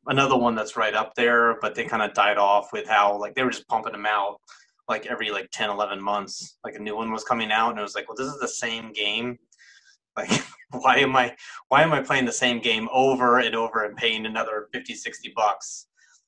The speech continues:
you know, once a year for another Assassin's Creed game?"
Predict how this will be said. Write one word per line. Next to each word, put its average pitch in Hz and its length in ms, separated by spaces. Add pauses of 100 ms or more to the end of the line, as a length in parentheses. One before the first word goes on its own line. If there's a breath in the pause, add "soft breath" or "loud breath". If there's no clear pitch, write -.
(120)
you 110 100
know, 98 320
once 117 240
a 104 100
year 101 520 (260)
for 101 340
another 98 360
Assassin's 95 460
Creed 101 280
game?" 185 240